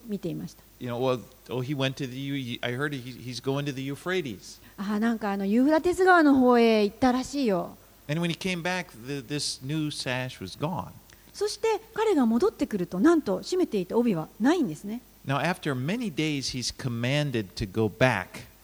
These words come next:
Speaker 2: to the Euphrates and re-, retrieve the, the sash.
Speaker 1: それからまた多くの日を経た後、あ、二種は、えー、そのユーフラテス川に行って、その埋めてきた帯を取り戻してきなさいと言います。
Speaker 2: And, and when he dug it up,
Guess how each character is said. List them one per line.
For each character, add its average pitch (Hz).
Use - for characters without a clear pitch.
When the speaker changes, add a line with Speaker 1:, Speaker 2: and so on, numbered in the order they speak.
Speaker 2:
to 123
the 104
Euphrates 104
and 107
re-, 117
retrieve 110
the, 90
the 98
sash. -
Speaker 1:
そ 403
れ 453
か -
ら 392
ま 381
た -
多 392
く 415
の 359
日 302
を 254
経 240
た 220
後、 180
あ、 202
二 254
種 269
は、 220
え 180
ー、 -
そ 254
の 262
ユ 339
ー 370
フ 370
ラ 370
テ 370
ス 381
川 269
に 208
行 202
っ -
て、 339
そ 285
の 269
埋 277
め 339
て 392
き -
た 285
帯 294
を 277
取 330
り 403
戻 415
し -
て 349
き 262
な 233
さ 185
い -
と 269
言 214
い 175
ま 165
す。 -
Speaker 2:
And, 123
and 127
when 127
he 123
dug 147
it 139
up, 135